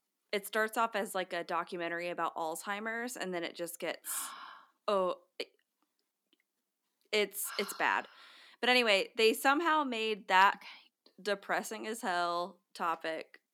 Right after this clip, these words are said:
Speaker 1: they somehow made it <laughs> funny. I think I told you, I think we talked about this already, but, uh, he men-, Matt mentioned on the podcast that Shelley Duvall, his chicken, passed away.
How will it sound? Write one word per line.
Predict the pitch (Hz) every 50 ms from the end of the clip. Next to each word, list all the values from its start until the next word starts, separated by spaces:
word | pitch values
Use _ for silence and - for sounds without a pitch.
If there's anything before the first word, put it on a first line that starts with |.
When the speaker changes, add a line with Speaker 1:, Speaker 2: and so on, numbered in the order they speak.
| _ _ _ -
Speaker 1:
they | 190 -
somehow | - 214 202 202 196 190
made | 190 180 165 160
it | - -
<laughs> | - -
funny. | 208 226 - - 214 208 - - _ _ _ _ _ _ _ _ - -
I | 262 254
think | 262 330 339 453
I | 381
told | 381 - 320 294 294 285
you, | 302 311 311 311 285
I | -
think | 277 320 349
we | 349
talked | - 269 247
about | - - 226
this | 240 -
already, | 220 202 196 202 202 190
but, | 196 196 190 185 - - _ _ _ _ _ _ _ _ _ _ _ _ _ _ _ _ _ _ _ _ _ -
uh, | 220 208 196 196 190 190 190 - -
he | 202 202 233 233
men-, | 220 214 214 220 214 - _ - -
Matt | 220 214 214 226 - -
mentioned | 208 202 196 - 220 196 202
on | 190
the | 190 190
podcast | - 220 208 214 220 - 240 190 185 208 -
that | - 226 - 233
Shelley | - 254 233 226 240 233
Duvall, | 247 247 247 269 269 262 233 240
his | 233 220 -
chicken, | - - 285 302 - 269 226 95 156 - - - 240
passed | - - - - - -
away. | - - - - - - - -